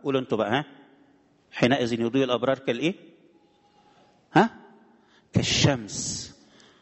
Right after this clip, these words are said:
هننور في، في الملكوت. حينئذ يضيء الأبرار كالشمس في ملكوت أبيهم. لمحة سريعة عن المجد الذي استعلن في هذا اليوم العظيم والعجيب،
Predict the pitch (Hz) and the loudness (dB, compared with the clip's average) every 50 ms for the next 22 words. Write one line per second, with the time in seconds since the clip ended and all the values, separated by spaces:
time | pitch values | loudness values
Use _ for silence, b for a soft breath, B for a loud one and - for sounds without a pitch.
0 | b b b b - - 123 117 160 190 180 139 123 113 - - - 131 - - | b b b b 0 0 2 2 2 0 0 -2 -6 -6 -8 -14 -20 -20 -20 -20
1 | _ _ _ _ - - 120 113 113 110 113 110 - 120 104 92 - B B B | _ _ _ _ -2 0 0 2 2 0 0 -2 -2 -4 -6 -6 -6 B B B
2 | B B B B - - 135 123 123 175 220 170 151 127 135 131 131 127 127 123 | B B B B 0 2 2 2 2 0 0 0 -2 -2 -2 -4 -2 -2 -2 0
3 | 165 202 165 139 131 135 139 120 127 143 180 202 208 196 - B B B B B | 0 0 0 0 0 0 -2 0 2 0 0 0 0 -4 -10 B B B B B
4 | B - - 139 - - - - - - 202 202 185 165 139 120 - - - 131 | B -6 -4 -4 -4 -4 -6 -4 0 0 2 0 0 -2 -6 -8 -8 -6 -6 -6
5 | - - 131 120 117 113 110 107 107 101 - 120 110 98 - - 104 90 98 95 | -4 -2 0 0 0 0 0 -2 -2 -4 -2 -2 -2 -2 -2 -4 -6 -6 -6 -8
6 | 87 - - - - _ _ _ B B B B B B B B B 165 196 240 | -8 -10 -14 -18 -20 _ _ _ B B B B B B B B B 4 4 4
7 | 269 233 - - - 202 196 180 - - 170 151 147 147 143 135 110 120 120 117 | 4 -2 -6 -8 -6 -6 -6 -4 -2 0 0 2 2 2 0 0 0 0 -2 -4
8 | - - b b b b b b b b - 117 120 143 170 160 156 139 139 143 | -6 -16 b b b b b b b b -4 -2 -2 -2 -2 -4 -4 -6 -6 -4
9 | 147 175 180 - - - - - - - - B B B B B B 147 131 123 | -2 -2 -2 -2 -4 -14 -16 -18 -20 -20 -20 B B B B B B -2 0 0
10 | 127 156 196 196 156 170 165 151 - 151 127 - - - - 220 233 214 165 147 | 2 0 0 0 -2 -4 -4 -4 -4 -6 -6 -6 -4 0 2 4 4 4 2 -2
11 | 127 117 107 - - 135 127 139 170 156 131 147 120 120 131 147 151 139 127 - | -4 -6 -10 -10 -10 -8 -4 -4 -4 -2 -2 -2 -2 0 0 0 0 0 -2 -6
12 | - 127 110 107 110 104 107 113 110 117 165 196 185 147 120 113 110 107 101 101 | -6 -6 -4 -2 0 0 0 0 0 0 0 0 0 0 0 -2 -4 -4 -2 -2
13 | 110 110 113 135 143 139 127 | -4 -4 -2 -2 -2 -2 -2